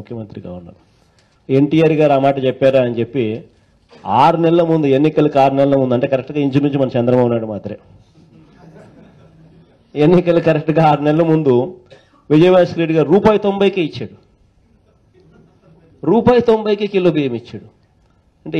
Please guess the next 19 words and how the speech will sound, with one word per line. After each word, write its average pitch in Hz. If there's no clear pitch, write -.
ఎన్టీఆర్ 180
గారు 165
చెప్పిన 160
దానికన్నా 156
పది 139
పైసలు 135
తక్కువ. 110
కానీ 185
ఆరు 180
నెలలు 185
రూపాయి 202
తొంభైకే 185
విజయభాస్కర్ 160
రెడ్డి 147
గారు 135
రెండు 139
రూపాయల 151
కిలో, 135
కిలో 147